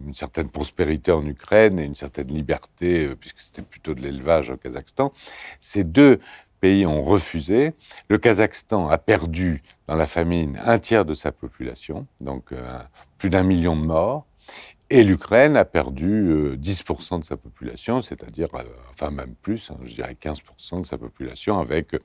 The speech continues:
entre trois et cinq millions de morts. Et pourquoi ?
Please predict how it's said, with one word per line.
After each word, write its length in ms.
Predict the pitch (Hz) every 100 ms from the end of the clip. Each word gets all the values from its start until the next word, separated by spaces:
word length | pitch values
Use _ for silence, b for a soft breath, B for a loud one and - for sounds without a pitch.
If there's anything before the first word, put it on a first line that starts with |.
| B B B
entre 300 | 78 - 92
trois 320 | - 90 95
et 20 |
cinq 320 | 82 95 80
millions 220 | 80 71 64
de 80 |
morts. 240 | 58 - - B B B B B
Et 80 | 92
pourquoi ? 600 | - - - 131 180